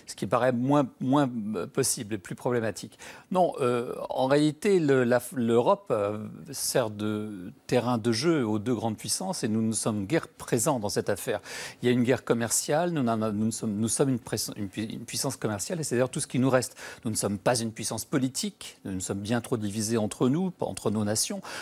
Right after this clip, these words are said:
Nous ne sommes pas une puissance militaire et on le voit en ce moment même dans le Golfe Persique où deux pétroliers européens sont arraisonnés par l'Iran sans que nous puissions bouger le petit doigt. Mais nous sommes encore une puissance commerciale et là, nous allons peser.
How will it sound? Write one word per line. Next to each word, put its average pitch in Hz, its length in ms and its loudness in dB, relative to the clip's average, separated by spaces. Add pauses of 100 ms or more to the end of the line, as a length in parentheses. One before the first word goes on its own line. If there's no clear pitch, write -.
Nous 123 80 2
ne 127 40 2
sommes 113 200 0
pas 147 160 2
une 120 100 -2
puissance 117 400 -4
militaire 120 380 2
et 110 60 2
on 104 80 0
le 101 60 2
voit 107 140 0
en 107 60 2
ce - 140 -2
moment 110 200 2
même 113 200 0
dans 98 160 -2
le 101 40 -2
Golfe 120 400 2
Persique - 560 -2 (280)
où 120 100 0
deux 110 540 4
pétroliers 117 560 2
européens 110 440 2
sont 110 240 -2
arraisonnés 107 360 2
par 104 180 0
l'Iran 104 220 2
sans 107 160 -4
que - 100 -14
nous 107 80 -8
puissions 110 300 -4
bouger 104 260 2
le 104 80 4
petit 101 220 -4
doigt. 165 240 4 (260)
Mais 131 80 2
nous 135 100 6
sommes 175 220 4
encore 156 240 4
une 180 80 0
puissance 165 300 -2
commerciale 127 600 4
et 117 60 6
là, 196 200 6
nous 147 200 2
allons 160 200 4
peser. 127 400 2